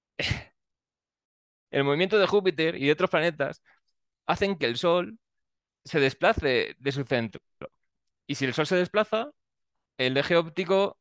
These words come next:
del sistema que estamos usando como telescopio también se moverá. Entonces habrá que mandar la trayectoria correcta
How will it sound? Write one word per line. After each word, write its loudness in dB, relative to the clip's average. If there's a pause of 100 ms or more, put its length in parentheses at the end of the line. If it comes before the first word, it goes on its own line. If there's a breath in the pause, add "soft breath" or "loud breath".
(100)
del 0 (240)
sistema -4 (120)
que -10
estamos -2
usando -2
como -4
telescopio -4
también -2
se -4
moverá. -2 (160)
Entonces -2
habrá 2
que -2 (300)
mandar 0
la -2
trayectoria -2
correcta -4